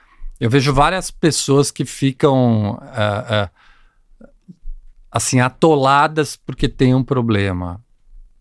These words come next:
Pra mim, faz parte do nosso negócio, acho que é, ah, você resolver problemas e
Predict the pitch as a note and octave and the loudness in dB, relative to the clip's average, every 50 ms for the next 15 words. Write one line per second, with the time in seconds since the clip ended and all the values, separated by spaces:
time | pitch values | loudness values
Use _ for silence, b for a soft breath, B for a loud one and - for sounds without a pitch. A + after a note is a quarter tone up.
0 | - - - - _ - - _ - - - A#2 A2 G#2 A2+ B2 C#3 D3 D3 - | -20 -20 -20 -20 _ -20 -20 _ -20 -4 -2 0 2 2 2 2 2 2 0 -4
1 | - - D3 C3+ - - - - C3 C3+ D3 - - - C#3+ C#3+ C#3 C3 B2 B2 | -2 -2 -2 -2 -2 -6 -2 0 0 0 0 -4 -10 -10 -6 -4 -2 0 2 2
2 | C3 C#3 C3 - - D#3+ D3 C#3 B2 A#2 A2 A2 A2+ B2 B2+ - - B2+ A2 - | 2 0 -2 -4 -8 -6 -6 -4 0 0 2 2 2 2 0 -2 -4 -4 -4 -4
3 | - - - A#2 A2 A2+ A2+ A#2+ C3 C#3 D3 D3+ D#3 E3 D#3+ _ _ _ - - | -6 -4 -2 0 2 2 2 2 2 2 2 2 2 0 0 _ _ _ -20 -20
4 | - _ - _ _ _ - A2+ A2 A2+ A2+ A2 A2 G#2+ A2 A2+ G#2+ - - C#3+ | -20 _ -20 _ _ _ -2 0 2 2 2 0 0 2 0 -2 -2 2 2 4
5 | C3+ D3 C#3+ C#3+ D3 C3 B2+ C3+ B2 A2 G#2+ B2+ A2+ A2 A2+ A#2 B2+ C3 C#3+ D#3 | 4 4 4 4 2 4 2 0 0 0 -2 0 2 2 2 2 4 2 2 2
6 | D#3 C3 C3 C3 B2 B2+ | 0 -2 -2 -6 -8 -8